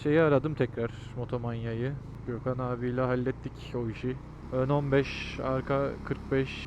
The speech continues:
D I D zincir dişli setimiz gelecek. Bugün beşte verecekmiş kargoya. İstanbul'dan geliyor. Sanırım bir günde gelir diye düşünüyorum.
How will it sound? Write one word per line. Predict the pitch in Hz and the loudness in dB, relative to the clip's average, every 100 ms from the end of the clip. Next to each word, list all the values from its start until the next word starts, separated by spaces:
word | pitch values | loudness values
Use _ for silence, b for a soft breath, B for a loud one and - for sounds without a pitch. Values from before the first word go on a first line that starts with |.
| 131 | 0
D | 131 127 127 | 4 4 4
I | |
D | 123 123 | 2 -2
zincir | 123 127 127 123 | -2 -4 -4 -4
dişli | 120 - | -6 -6
setimiz | 123 123 120 - 135 - - - | -4 -4 -4 -6 -8 -10 -10 -4
gelecek. | 123 117 117 120 - - | -2 -2 -2 -2 -4 -6
Bugün | 120 131 123 | -4 -2 0
beşte | 123 - 139 | 0 2 2
verecekmiş | 127 117 110 107 - - | 2 0 -2 -6 -10 -8
kargoya. | 107 110 110 110 120 - - - - | -6 -4 -2 -2 -2 -6 -12 -12 -14
İstanbul'dan | - 135 131 127 123 131 139 135 | -6 -4 -2 -4 -2 0 0 0
geliyor. | 123 110 113 127 127 | -2 0 0 -2 -4
Sanırım | 123 117 120 120 | -6 -4 -6 -4
bir | 123 | -4
günde | 117 110 117 | -4 -2 0
gelir | 120 123 117 | 2 0 0
diye | 110 104 | -2 -4
düşünüyorum. | 101 110 107 107 | -6 -8 -6 -8